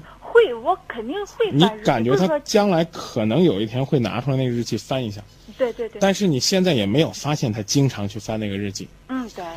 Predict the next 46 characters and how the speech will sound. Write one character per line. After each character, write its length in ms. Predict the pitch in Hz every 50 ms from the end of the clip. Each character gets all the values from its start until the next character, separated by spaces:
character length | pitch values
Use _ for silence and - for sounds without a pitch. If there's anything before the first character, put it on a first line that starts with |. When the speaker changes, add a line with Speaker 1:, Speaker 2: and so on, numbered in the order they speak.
| - -
Speaker 2:
可 160 | - 151 160
是 180 | 160 - 247 226
呢， 80 | 208
你 340 | 185 160 147 139 131 117 113
却 240 | 107 - - - 147
经 160 | 139 - 139
常 200 | 127 120 113 107
翻 200 | 98 - 107 107
那 120 | 110 101 95
个 80 | 92
日 120 | 95 92 87
记。 160 | - - - - - - - - -
Speaker 1:
我 160 | - 240 262
没 100 | 254 285
有 60 | 403 466 453 -
经 140 | - 311 294
常 140 | 285 262 247
翻， 200 | 247 240 240 254
Speaker 2:
你 60 | 262
Speaker 1:
我 40 | -
就 60 | - - -
翻 160 | 415 415 415
过 100 | 415 381
一 140 | 311 285 339
次 180 | - - - 453
呀。 200 | 359 233 175 160 - - -
Speaker 2:
你 260 | 160 135 123 123 120
翻 340 | - - - 151 151 156 151
过 160 | 151 135 107
一 140 | 98 95 95
次， 260 | - - - 101 - - - - -
那 120 | 151 160
是 140 | 160 - 175
你 220 | 143 120 107 110
用 180 | 147 208 190 156
手 240 | - - - - -
翻 240 | - - 120 107 110
的。 80 | 113 - - - - - - -
然 160 | 127 120 127
而 180 | 156 170 170
呢， 80 | 165 156
Speaker 1:
啊。 40 | 139
Speaker 2:
现 260 | - - 196 170 160
在 140 | 170 160 139
呢， 100 | 110 95
你 160 | - 113 117